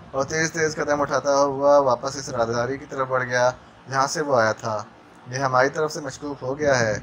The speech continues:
हाँ, और हो सकता है कि अब वो James को call करे और जैसे ही इसे मालूम होगा कि James को हलाक कर दिया गया है, ये फ़रार भी हो सकता है और हमारी मजबूरी है कि Captain तारिक नहीं आ रहा। जब तक वो ना आए हम कोई action नहीं ले सकते, मेजर प्रमोद ने कहा।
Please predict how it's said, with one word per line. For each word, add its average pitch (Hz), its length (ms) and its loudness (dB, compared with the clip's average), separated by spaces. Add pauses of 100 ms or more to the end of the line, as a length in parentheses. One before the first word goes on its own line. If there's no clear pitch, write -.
(400)
हाँ, 131 400 4
और 120 200 0
हो 127 140 2
सकता 147 320 -2
है 165 80 2
कि 175 80 -4
अब 156 140 -4
वो 156 80 -6
James 139 280 -6
को 165 80 -10
call 131 220 -4
करे 110 300 -4 (400)
और 127 80 -8
जैसे 131 260 0
ही 165 140 0
इसे 160 180 -4
मालूम 143 280 0
होगा 147 300 6
कि 156 140 -10
James 135 320 -8
को 156 80 -6
हलाक 123 280 0
कर 156 80 -4
दिया 143 180 -8
गया 131 180 0
है, 139 200 -2
ये 151 120 -8
फ़रार 113 360 -2
भी 120 140 -8
हो 123 100 -6
सकता 120 340 -4
है 117 260 0 (460)
और 131 100 -2
हमारी 135 300 2
मजबूरी 147 420 -2
है 151 120 2
कि 160 120 -6
Captain 143 340 -4
तारिक 135 360 0
नहीं 127 240 -8
आ 117 80 2
रहा। 110 300 0 (460)
जब - 160 -4
तक 156 180 -4
वो 127 220 -2
ना 160 180 4
आए 151 280 6
हम 147 180 -4
कोई 151 200 -4
action 143 260 -4
नहीं 127 180 -8
ले 117 120 -2
सकते, 113 340 -8 (480)
मेजर 135 260 2
प्रमोद 139 420 -2
ने 147 100 -6
कहा। 135 340 4